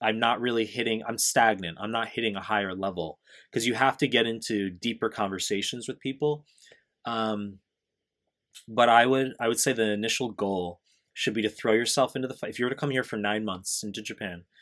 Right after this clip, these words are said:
what you'd wanna do is, as I said, spend maybe an hour to two hours tops,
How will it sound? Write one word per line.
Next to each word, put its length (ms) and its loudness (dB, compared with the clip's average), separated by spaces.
what 180 2
you'd 160 0
wanna 240 2
do 440 0
is, 80 -6
as 140 2
I 60 2
said, 380 -2
spend 360 0
maybe 260 0
an 60 0
hour 600 2
to 80 -14
two 180 -2
hours 280 0
tops, 760 -2